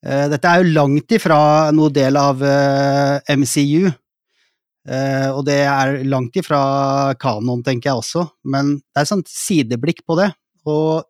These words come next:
tegneserien er jo skrevet av Chris Claremont i sin tid, som er legendarisk Marvel, eh, eh, skribent.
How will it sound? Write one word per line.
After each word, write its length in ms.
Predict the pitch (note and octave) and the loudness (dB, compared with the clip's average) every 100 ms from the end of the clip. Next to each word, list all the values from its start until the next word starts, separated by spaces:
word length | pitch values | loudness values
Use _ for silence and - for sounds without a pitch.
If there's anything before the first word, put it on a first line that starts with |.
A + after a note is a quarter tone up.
| _ | _
tegneserien 760 | F#3 D#3 B2+ B2 E3 A#3+ B3+ A3 - - | 0 0 0 -2 -2 0 -2 -4 -12 -4
er 160 | C3+ | -2
jo 120 | D#3 D#3 | 0 0
skrevet 380 | - C#3 B2 C#3+ | -2 -2 -2 -2
av 160 | C#3+ - | -2 -2
Chris 200 | C3+ - | -6 -4
Claremont 480 | C3 A#2+ C#3 G3+ - D#3+ | -6 -4 -2 -4 -6 -4
i 280 | D#3 D3 | -2 0
sin 220 | C#3+ D3 C#3 | -2 -2 0
tid, 280 | G3+ F3 - _ _ _ _ _ - | -2 -2 -14 _ _ _ _ _ -10
som 180 | D3 | -2
er 140 | C3+ B2+ | 0 0
legendarisk 1120 | C3 C#3+ C3+ A#2 A#2+ G#2+ G#2+ A#2 C3+ - - | 0 0 0 -2 -4 -4 -6 -4 -4 -4 -6
Marvel, 560 | A#2 A2 A2 A#2+ A#2+ A#2+ | -4 -4 -4 -4 -4 -2
eh, 680 | A#2+ A#2+ A#2 A#2 A#2 A#2 A#2+ A#2+ _ _ _ _ _ _ _ _ _ _ - | -4 -4 -4 -6 -6 -8 -10 -12 _ _ _ _ _ _ _ _ _ _ -14
eh, 160 | A#2+ | -10
skribent. 600 | A2 - B2+ E3+ - - | -8 -4 -2 -2 -2 -12